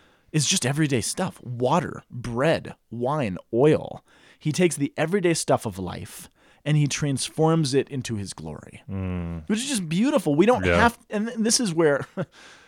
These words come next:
Speaker 1: we don't have to have these sapphires and rubies and carbuncle and these, these riches because we just have water.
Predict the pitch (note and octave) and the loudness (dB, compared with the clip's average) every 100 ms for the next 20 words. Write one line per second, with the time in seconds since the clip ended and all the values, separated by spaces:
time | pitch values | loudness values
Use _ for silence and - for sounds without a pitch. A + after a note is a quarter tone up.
0 | _ _ _ - F#3+ A3 D#3+ F3 F#3 - | _ _ _ 2 4 4 2 0 -2 -2
1 | D3+ C3+ B2+ A#2 A2+ B2+ B2+ A#2+ - - | 0 2 2 0 -2 0 0 0 0 0
2 | B2+ A#2+ C#3 G#2+ G#2 G2 F2+ G#2 A#2+ A#2 | 0 0 2 2 2 0 -2 -2 -2 -2
3 | A#2+ C#3+ C3+ C3+ B2+ A2+ A#2+ G#2+ A#2+ - | -2 2 2 2 0 0 -2 -4 -6 -8
4 | C3 C#3+ C#3 C3 A#2+ C3+ C3 B2+ A#2+ - | 0 2 2 0 0 -4 0 0 -2 -6
5 | - - - D3 C3 B2+ B2+ C#3+ F3+ - | -16 -20 -2 2 2 0 2 4 4 4
6 | C#3 F2 C#2+ E2 - - - C3 C3 C3 | 0 -2 -4 -2 0 -2 -8 -6 -4 -2
7 | D#3 B2+ G2 E2+ F2 - - | -4 -4 -6 -6 -8 -10 -14